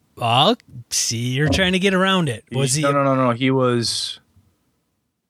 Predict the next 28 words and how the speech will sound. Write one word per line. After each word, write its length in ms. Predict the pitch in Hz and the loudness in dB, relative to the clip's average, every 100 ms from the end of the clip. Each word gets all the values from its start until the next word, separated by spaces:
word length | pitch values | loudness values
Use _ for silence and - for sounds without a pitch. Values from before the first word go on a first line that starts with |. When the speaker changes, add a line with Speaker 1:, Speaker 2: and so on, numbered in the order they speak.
| _ | _
Speaker 1:
above 340 | - - 101 110 | -20 -12 -10 -8
fifth? 500 | - 202 - - - | 0 0 0 -14 -10
Speaker 2:
Six, 560 | - - 127 160 - - | -4 0 2 2 0 -10
six. 380 | - - 147 - | -8 -2 -2 -2
Speaker 1:
Sixth 480 | - - 147 196 - | -4 -4 -4 -2 -2
level, 380 | 320 277 175 233 | 0 2 0 0
so 160 | - | -2
he's 160 | 139 139 | -2 0
not 200 | 143 185 | 0 0
a 40 | |
chump. 400 | - - 190 214 _ _ _ _ _ _ _ _ - | 0 0 0 -2 _ _ _ _ _ _ _ _ 0
Speaker 2:
Nope, 220 | 131 120 | 0 0
he's 100 | 120 | -2
not 140 | 120 120 | 0 0
a 20 | |
chump 280 | - 98 104 | 2 2 4
at 120 | 104 | 4
all. 240 | 90 76 98 | 2 0 0
No. 160 | 92 | 0
Speaker 1:
So 140 | 165 147 | 2 0
he's 120 | 120 | 0
got 180 | 147 156 | 0 2
a 20 | |
lot 160 | 180 208 | 2 2
of 60 | |
background 540 | 202 160 127 143 123 110 | 2 -2 0 -2 -2 -2
to 160 | 123 117 | -4 -4
him. 140 | 165 | -6